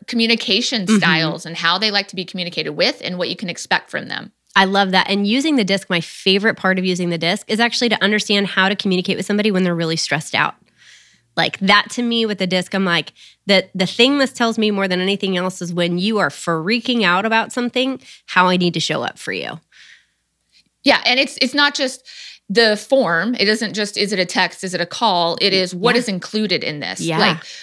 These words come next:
Speaker 1: for me, if you're gonna communicate with me, I need a little bit of detail, but I need it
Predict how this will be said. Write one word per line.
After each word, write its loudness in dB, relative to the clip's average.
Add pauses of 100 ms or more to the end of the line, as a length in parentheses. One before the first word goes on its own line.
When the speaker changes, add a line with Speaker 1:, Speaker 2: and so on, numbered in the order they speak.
(200)
Speaker 1:
for 2
me, 4
if -2
you're 2
gonna 2
communicate 0
with -6
me, 0 (560)
I 4
need 0 (680)
a 4
little 6
bit 4
of 2
detail, 0 (500)
but 4
I 6
need 0
it 0